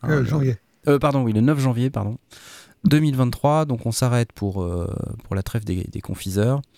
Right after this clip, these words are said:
Speaker 2: Euh, non, bah si, bah si, eh oui, il faut bien qu'on prenne quelques jours de, de congé quand même.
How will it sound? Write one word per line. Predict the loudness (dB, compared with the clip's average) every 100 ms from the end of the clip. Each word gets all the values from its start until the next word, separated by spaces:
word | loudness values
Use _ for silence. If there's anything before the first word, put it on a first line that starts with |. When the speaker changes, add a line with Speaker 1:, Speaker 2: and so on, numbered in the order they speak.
| -20 -20 -20 _ _ -8
Speaker 2:
Euh, | -6 -4 -4
non, | 0 0 2 2 2 0 2
bah | 2
si, | 0 -2 0
bah | 2 2
si, | 2 2 4
eh | 4 2 4
oui, | 4
il | 4
faut | 2
bien | 2 2 0
qu'on | -2 -2
prenne | 0 0
quelques | 0 0 0
jours | 0 2
de, | 2 2
de | 0
congé | -2 -2 0 0
quand | 2 0
même. | 0 -2